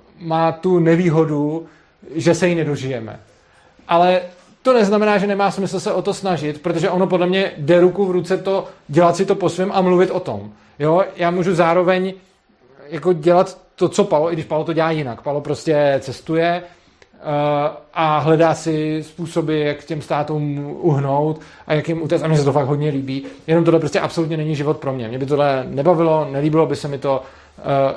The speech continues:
dě-, dějou se tam vlastně všechny ty věci, které nesnáším. Jakože furt se někam přesouvat a ještě navíc řešit něco s těma úřadama a jako hledat, kde je jaká klička v zákoně a kde se dá líp založit firma. Prostě to je pro mě jenom hell, jo. A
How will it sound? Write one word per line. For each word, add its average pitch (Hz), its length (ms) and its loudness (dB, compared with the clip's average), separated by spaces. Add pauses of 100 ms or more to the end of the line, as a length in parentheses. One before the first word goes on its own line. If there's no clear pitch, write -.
(160)
dě-, 165 280 -2
dějou 156 200 6
se 151 80 2
tam 156 80 4
vlastně 147 180 4
všechny 156 200 4
ty 160 80 0
věci, 143 220 2
které 139 160 -2
nesnáším. 139 640 -2 (400)
Jakože 139 640 4
furt - 400 -4
se 180 120 2
někam 175 300 4
přesouvat 180 680 2
a 165 120 0
ještě 170 220 -2
navíc 175 380 0
řešit 170 340 2
něco 175 200 2
s - 40 -8
těma 190 160 2
úřadama 170 720 2 (340)
a 175 80 -2
jako 165 300 4
hledat, 165 420 6
kde 160 360 4
je 175 460 4
jaká 175 300 0
klička 170 360 -4
v 165 40 -4
zákoně 165 460 -2
a 170 80 -4
kde 147 220 2
se 175 160 -2
dá 170 160 2
líp 165 200 -2
založit 151 320 -2
firma. 139 240 -6
Prostě 139 220 -10
to 147 100 -2
je 143 60 4
pro 143 140 -2
mě 139 100 -4
jenom 147 140 0
hell, 113 320 -4
jo. 98 80 -10 (500)
A 185 120 0